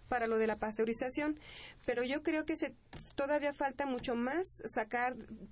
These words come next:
provecho de estos bancos de leche. Nosotros ya lo estamos haciendo ahorita con una institución de Puebla, que es el, el Hospital Materno Infantil de Puebla.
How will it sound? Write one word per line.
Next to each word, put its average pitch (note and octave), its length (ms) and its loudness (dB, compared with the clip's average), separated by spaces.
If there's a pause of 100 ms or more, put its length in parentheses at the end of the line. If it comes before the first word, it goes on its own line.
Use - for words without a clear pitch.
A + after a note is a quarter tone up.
(300)
provecho C#4 580 2
de A#3 200 2
estos A#3+ 240 -2
bancos A#3 340 0
de G#3+ 80 0
leche. G#3+ 260 0
Nosotros A#3+ 340 0
ya C4+ 120 0
lo C4+ 60 0
estamos B3+ 360 -2
haciendo A#3 300 0
ahorita A#3 300 0
con G#3 260 0 (440)
una A#3 160 0
institución A3 460 0
de A3+ 100 0
Puebla, A#3+ 440 0
que A3 160 -2
es G#3+ 100 -4
el, A3+ 320 2
el G#3 320 0
Hospital G#3+ 540 2
Materno G#3+ 800 2
Infantil G#3 720 0
de G#3 100 -2
Puebla. G#3+ 440 2